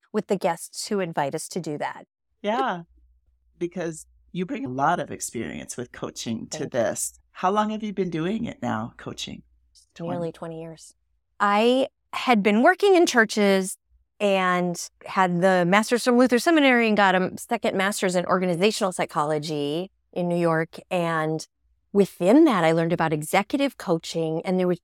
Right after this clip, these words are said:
Speaker 1: just this little whisper of something new called life coaching. And as soon as I heard it, I was like, "That's the thing." Because the executive coaching stayed within the walls of the job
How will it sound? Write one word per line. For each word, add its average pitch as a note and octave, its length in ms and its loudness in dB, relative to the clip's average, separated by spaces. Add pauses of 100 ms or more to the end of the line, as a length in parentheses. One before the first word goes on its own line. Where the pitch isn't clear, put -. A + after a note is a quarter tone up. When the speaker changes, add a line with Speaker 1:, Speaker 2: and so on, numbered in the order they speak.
Speaker 1:
just D4 380 -10
this A3 180 -8
little F#3+ 240 2
whisper F#3 540 -4
of E3+ 160 -6
something E3+ 420 -4
new E3+ 300 -2
called D3 260 -8
life C#3 380 -8
coaching. D4+ 720 -6 (360)
And F#3+ 80 -2
as F3 80 -2
soon E3 320 -4
as F3+ 160 -2
I G#3 140 -4
heard D#3 340 -4
it, E3+ 180 0
I D3 60 -4
was D3 100 -6
like, C#3 160 -4
"That's C3 460 -6
the C3+ 160 -10
thing." - 380 -12 (400)
Because G3 720 0
the G3+ 120 2
executive A#3+ 500 -2
coaching G3+ 320 -2
stayed F3+ 420 -4
within A3 280 -2
the F#3+ 80 0
walls D#3 760 -2 (160)
of D#3+ 220 -4
the D#3 80 0
job E3+ 420 2